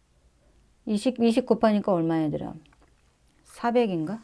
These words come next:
아, 사백, 나 바보 아니야.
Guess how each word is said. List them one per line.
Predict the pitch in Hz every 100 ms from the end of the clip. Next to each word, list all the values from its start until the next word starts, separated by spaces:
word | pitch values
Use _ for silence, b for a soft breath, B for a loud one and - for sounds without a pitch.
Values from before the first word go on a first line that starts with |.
| _ _ _ _ _ _ _ _ _ _ _ _ _ _ _ _ _ _ _ -
아, | 170
사백, | 170 - 220 247 208
나 | 170
바보 | - 175 202
아니야. | 185 160